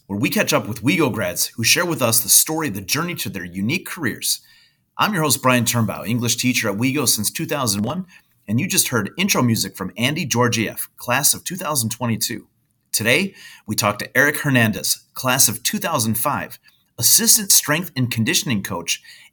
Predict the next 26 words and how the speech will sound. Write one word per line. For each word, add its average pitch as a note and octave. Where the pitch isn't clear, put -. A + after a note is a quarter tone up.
internship F3
coordinator F#2
at G2+
the G2+
University C3+
of F2+
North A2+
Carolina A2
at -
Chapel A#2
Hill. G#2
Eric A#3
will B2+
share D3+
with A2+
us -
how A2+
his A#3
experience F#2+
as G#2+
a -
competitive B2+
track D#3
athlete F2
in F#2+
college F#2+